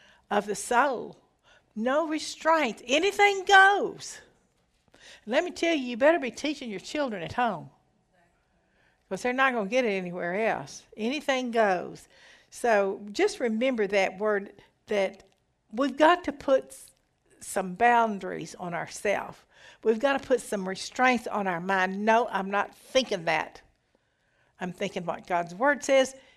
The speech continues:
Even though it's not manifest yet, I'm still gonna think and I'm still gonna say what the word says. And as we talked about the fight of faith last week, uh, faith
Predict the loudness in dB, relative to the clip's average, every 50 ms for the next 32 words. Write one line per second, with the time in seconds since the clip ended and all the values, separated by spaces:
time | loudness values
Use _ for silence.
0 | _ _ -8 -6 -4 -4 -4 -2 0 0 2 0 0 -4 -6 -8 -8 -4 0 0
1 | 2 2 0 0 0 0 0 0 2 4 4 4 4 2 -2 -12 -14 -14 -14 -8
2 | -2 -2 -2 -2 -2 -8 -10 -10 -4 -2 -2 -2 -2 -4 -8 -8 -10 -8 -4 -4
3 | -4 -4 -4 -10 -8 -4 0 0 0 0 0 -4 -8 -8 -8 -12 -6 -2 -2 -2
4 | -2 -2 -6 -10 -6 2 4 4 4 4 0 -4 -14 -18 _ -20 -20 -20 -20 -20
5 | -20 _ _ _ -18 -12 -8 -6 -6 -6 -6 -10 -14 -14 -16 -20 _ _ _ _
6 | _ -20 -20 -16 -6 -4 -4 -4 -2 -6 -8 -10 -8 -8 -8 -6 -6 -4 -4 -4
7 | 0 2 4 4 4 4 2 -4 -18 -20 _ _ _ _ _ _ -12 -8 0 4
8 | 6 6 6 4 2 0 2 4 4 4 2 -2 -2 0 2 2 2 2 -2 -6
9 | -10 -6 -4 -4 -4 -6 -8 -14 _ _ _ _ _ _ _ _ _ _ _ _
10 | _ _ _ _ _ _ _ -2 0 2 2 2 0 -2 -6 -12 -18 -20 -20 _
11 | _ _ _ _ _ -20 -14 -2 4 6 8 8 8 6 2 -2 -4 -10 _